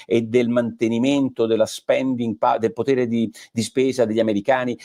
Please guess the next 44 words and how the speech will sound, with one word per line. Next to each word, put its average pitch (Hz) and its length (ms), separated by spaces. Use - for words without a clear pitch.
la - 120
sua - 160
campagna 110 440
elettorale. 95 580
Ma 131 180
io 240 260
mi 185 140
chiedo 196 500
e 104 140
vi 123 120
chiedo, 180 360
cosa 139 320
che 113 80
Wall 120 200
Street 120 180
Journal 151 260
non 131 140
si 127 140
chiede, 117 300
se 208 280
persino 269 500
in 233 60
America 135 460
aumenta 160 360
il - 80
prezzo 156 300
dell'energia 120 340
elettrica, 104 580
secondo 269 720
voi 123 400
noi 147 440
italiani 135 580
che 101 100
non 107 80
abbiamo 127 240
il 165 80
nucleare, 156 540
che - 80
abbiamo 127 260
la 151 80
minchiata 160 420
dell'elettrico, 156 260
che 147 100
non, 131 240